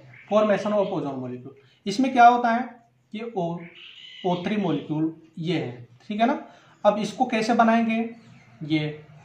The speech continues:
oxygen, ठीक है ना, तीन oxygen है। कितनी oxygen है? तीन oxygen। अब ये तीन oxygen क्या होगी?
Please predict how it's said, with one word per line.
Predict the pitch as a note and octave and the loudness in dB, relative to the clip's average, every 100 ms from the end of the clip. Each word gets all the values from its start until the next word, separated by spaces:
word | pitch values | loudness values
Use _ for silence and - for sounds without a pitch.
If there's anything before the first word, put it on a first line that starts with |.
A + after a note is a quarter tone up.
| - - | -20 -8
oxygen, | E3+ F3 G3 F3+ F#3 A#3 - - - - - - _ - - - - | -6 -4 -4 -2 -2 -4 -8 -18 -20 -20 -20 -20 _ -20 -20 -20 -8
ठीक | G3+ A3 | -2 2
है | |
ना, | B3+ | 2
तीन | - - C#4 C4+ | 0 0 4 4
oxygen | A3 F3 F3 D3+ | 4 2 0 -2
है। | C3+ - | -4 -10
कितनी | D#3+ - | -10 -6
oxygen | A3 G3 G#3+ | -4 -4 -2
है? | A3+ - - _ _ | -4 -6 -14 _ _
तीन | F3 D3 | -4 -4
oxygen। | C#3+ C#3 C3 - - - - _ _ | -6 -10 -14 -18 -20 -20 -20 _ _
अब | G#3+ G#3+ | 0 0
ये | C#4 | 0
तीन | - C4+ D4+ | 0 2 6
oxygen | C4 G#3+ B3+ | 6 4 2
क्या | B3+ G#3+ A3 | 2 2 4
होगी? | A3 G#3+ A3+ C#4+ - | 4 0 -4 -6 -10